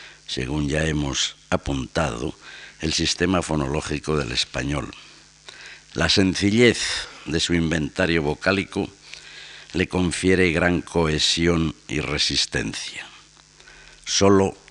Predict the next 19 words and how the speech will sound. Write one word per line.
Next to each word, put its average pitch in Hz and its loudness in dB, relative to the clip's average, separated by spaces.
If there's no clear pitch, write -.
cinco 85 0
fonemas 101 0
que, 71 -4
si 76 0
bien 95 4
ofrecen 85 0
aquí 92 -2
o 80 0
allá 78 0
minúsculas 73 -2
divergencias 65 -4
fonéticas, 82 -2
no 90 2
presentan 71 0
ambigüedades 71 0
ni 80 2
peligros 78 0
de 64 -6
confusión 82 0